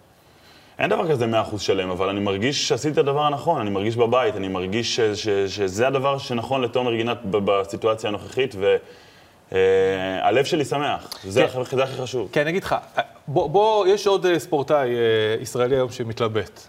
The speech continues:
Speaker 2: בסדר? לא בין הפועל למכבי, הוא, וגם הוא מרוויח קצת יותר כסף ממך, עם כל הכבוד לחוזה שלך, אבל ערן זהבי,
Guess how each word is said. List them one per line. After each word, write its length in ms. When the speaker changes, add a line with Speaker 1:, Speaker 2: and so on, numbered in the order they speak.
Speaker 2:
בסדר? 180
לא 100
בין 160
הפועל 320
למכבי, 880
הוא, 280
וגם 240
הוא 80
מרוויח 300
קצת 120
יותר 220
כסף 300
ממך, 180
עם 120
כל 140
הכבוד 280
לחוזה 320
שלך, 280
אבל 200
ערן 200
זהבי, 560